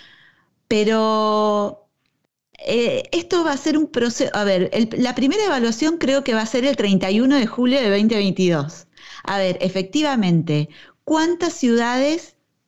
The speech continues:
tienen cobertura cinco G? ¿Cuántos operadores lograron hacerlo? ¿A qué cantidad de, eh, ciudades o, o zonas productivas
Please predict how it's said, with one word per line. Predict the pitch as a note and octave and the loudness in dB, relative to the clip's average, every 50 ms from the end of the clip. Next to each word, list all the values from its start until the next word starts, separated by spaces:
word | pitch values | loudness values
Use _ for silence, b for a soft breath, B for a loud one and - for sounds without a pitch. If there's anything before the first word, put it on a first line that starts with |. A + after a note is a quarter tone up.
| _ _ | _ _
tienen | - C4 B3+ A#3+ B3 C4 B3+ | -2 0 2 4 4 4 4
cobertura | B3 G#3+ G3 G3+ G3 G3 A3 G#3+ G#3+ G#3+ | 4 2 2 2 2 0 0 0 0 -2
cinco | - - G3+ G3 - F3+ | -2 -2 0 0 0 -2
G? | E3 - - C3 C#3 D#3+ - - _ _ _ _ _ _ _ _ | -4 -2 -2 -4 -2 -4 -8 -12 _ _ _ _ _ _ _ _
¿Cuántos | - A#3 A#3+ A#3+ A#3 C4+ C4+ - | 0 0 2 2 0 0 -2 -2
operadores | C4+ - A3+ G3 F#3+ F#3 F#3+ G3 G3 A3+ A3+ | -2 -2 -2 -2 0 2 2 2 2 0 0
lograron | A3 F#3+ F3+ E3+ F3 F3 F3 G3 | 0 2 2 2 2 2 0 0
hacerlo? | A3+ B3+ B3+ - D4 C#4 A#3+ F#3 D#3+ C#3+ C#3 E3 b b b b b b b b b b b b b b b _ _ _ _ _ - | 0 0 0 0 -2 0 2 2 2 2 0 -2 b b b b b b b b b b b b b b b _ _ _ _ _ -6
¿A | F3 F3 F3 E3+ - | -6 -6 -6 -6 -4
qué | - A#3 A3+ | -4 -4 -2
cantidad | B3+ B3 B3 A#3 A#3 A3 G#3 G#3 G#3+ A3 A3+ A#3 | -2 -2 -2 0 0 0 0 0 0 -2 -2 0
de, | A#3 A3 G#3 G#3+ A3+ A#3+ C4 C#4 - _ _ _ _ _ | 0 0 0 0 0 0 -2 -4 -6 _ _ _ _ _
eh, | - - E3+ D#3 C#3 C3+ A2 - - - - - - - | -6 -4 -4 -2 -2 -4 -6 -6 -6 -6 -6 -6 -6 -8
ciudades | - - - F3+ D#3+ F3 A3 C4 C4 B3 A#3 G#3+ G#3 G#3+ G#3 - | -6 -2 0 2 2 2 0 0 -2 -2 0 0 0 -2 -2 -2
o, | F#3 D#3+ D#3+ D3+ D#3 D#3 - - - B B B B B B _ | -2 0 0 0 0 -2 -2 -4 -6 B B B B B B _
o | - D3+ D#3+ D#3+ | -2 0 0 0
zonas | D#3+ - - - G3+ G#3 A3 A3 G#3+ G#3+ G3+ F#3+ G3 - - _ | -2 -2 -2 -2 0 2 2 2 2 2 0 -4 -4 -6 -10 _
productivas | - E3 F3 F3 F3+ F3 F3 - - B3 C4 C#4+ D4 D4+ C#4+ C#4 - | -6 -2 0 2 2 0 0 0 0 2 2 2 2 0 -2 -4 -8